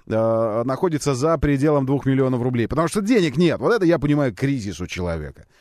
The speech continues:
Да. Ну или у целой социальной группы. Потому что эта социальная группа всерьез сейчас рассматривает,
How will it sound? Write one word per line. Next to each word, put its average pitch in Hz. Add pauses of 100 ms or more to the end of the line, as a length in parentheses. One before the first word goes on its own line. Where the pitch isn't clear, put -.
(180)
Да. 65 (260)
Ну 143
или 135
у 123
целой 131
социальной 120
группы. 120 (300)
Потому 131
что 196 (880)
эта 127
социальная 127
группа 139
всерьез 139
сейчас 127
рассматривает, 127